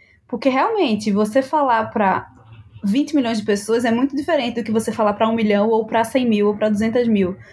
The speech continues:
Então, assim, a gente falava muito disso no Insta Mission, que a gente tinha um número de seguidores pequeno na época, assim, sei lá, tinha, acho que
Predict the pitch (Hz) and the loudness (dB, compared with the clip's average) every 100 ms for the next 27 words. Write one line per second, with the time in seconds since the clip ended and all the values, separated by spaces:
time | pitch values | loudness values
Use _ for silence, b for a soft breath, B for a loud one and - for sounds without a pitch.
0 | B B B 208 226 240 247 262 220 202 | B B B -4 0 0 0 0 2 2
1 | - 226 226 233 269 240 269 339 262 254 | 2 0 0 2 2 2 0 0 0 0
2 | 247 233 226 226 240 220 214 208 208 208 | 0 0 0 0 0 2 2 0 0 0
3 | 220 220 220 - - 262 247 247 269 285 | 2 -2 -4 -6 -2 -2 0 0 2 0
4 | 262 262 220 202 233 240 - - - 311 | -2 -2 0 0 0 -2 -8 -12 -6 -2
5 | 339 302 214 196 196 214 - 196 196 240 | 0 2 2 2 2 0 -4 -8 -4 -2
6 | 226 196 220 220 - B - 247 - 294 | 0 0 -2 -2 -4 B -2 -2 0 -2